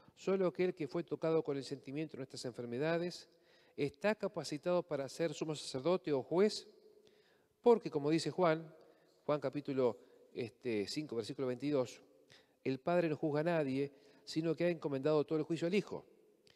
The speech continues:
y le ha dado autoridad para ejecutar el juicio, porque es el Hijo del Hombre. Cristo entonces decidirá quiénes son dignos de morar en la familia del cielo, y Él juzgará a cada hombre según sus obras y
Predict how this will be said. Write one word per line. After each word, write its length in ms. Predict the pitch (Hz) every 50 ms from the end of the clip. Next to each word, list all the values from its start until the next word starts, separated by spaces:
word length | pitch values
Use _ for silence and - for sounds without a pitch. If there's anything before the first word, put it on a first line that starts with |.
| _ _ _ _ _ _ _
y 80 | - 120
le 80 | 131
ha 40 | 147
dado 100 | 156 156
autoridad 500 | 151 143 - 127 127 131 151 165 170 -
para 140 | - 143 135
ejecutar 380 | 110 117 - 127 120 - 143
el 80 | 143 139
juicio, 500 | 107 147 175 180 - - - 185 190 185 - - - - - - -
porque 280 | - 123 120 - 139
es 180 | 147 139 - - _
el 160 | - 117 117
Hijo 220 | 127 120 - 123 113
del 120 | 110 110
Hombre. 420 | 110 98 90 82 78 69 71 - - _ _ _ _ _ _ - - - - _ _ _ _ _
Cristo 420 | - - 156 175 160 - - - 151
entonces 380 | 135 123 - 147 139 - 147
decidirá 500 | 139 120 - 123 120 123 151 170 185 196 - - _ _ _ _ _ _ _ _ _ _ _ _ -
quiénes 320 | - 170 175 170 156 -
son 140 | - 151 143
dignos 260 | 143 156 165 160 143
de 120 | 135 143
morar 400 | 131 127 127 131 143 147 151 143 - - - - - _ _ _ _ _
en 100 | - 120
la 80 | 123 110
familia 300 | - 127 143 147 147 131
del 100 | 123 117
cielo, 380 | - - 175 170 156 143 131
y 80 | 131 143
Él 80 | 151
juzgará 500 | 143 - 147 123 120 120 123 135 135 135 - - - - - - - _ _ _ _ -
a 140 | 117 120
cada 340 | - - 156 156 151 139 139
hombre 300 | 143 147 147 143 139 135
según 280 | - - 117 120 135 131
sus 220 | - 123 113 -
obras 460 | 160 160 151 151 156 156 147 - - - - - - - _ _
y 340 | - 127 135 139 135 135